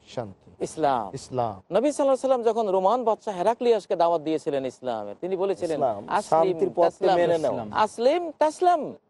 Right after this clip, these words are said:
Speaker 2: তুমি ইসলাম কবুল করো, শান্তি পেয়ে যাবে।"
Speaker 1: শান্তি পেয়ে যাবে।
Speaker 2: এবং আল্লাহ বলেছেন, "আল্লাহু ইয়াদউ ইলা দারিস সালাম।"
Speaker 1: দারিস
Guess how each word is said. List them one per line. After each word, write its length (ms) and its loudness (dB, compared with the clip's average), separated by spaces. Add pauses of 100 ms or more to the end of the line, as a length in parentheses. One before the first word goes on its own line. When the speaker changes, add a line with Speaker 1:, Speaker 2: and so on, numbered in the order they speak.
(240)
Speaker 2:
তুমি 200 4
ইসলাম 420 0
কবুল 280 2
করো, 400 2 (120)
শান্তি 280 2
পেয়ে 200 4
যাবে।" 200 2
Speaker 1:
শান্তি 360 -4
পেয়ে 240 -10
যাবে। 140 -2
Speaker 2:
এবং 220 2
আল্লাহ 220 2
বলেছেন, 360 -2
"আল্লাহু 260 2
ইয়াদউ 460 0 (200)
ইলা 220 2
দারিস 440 -2
সালাম।" 400 -2
Speaker 1:
দারিস 280 -6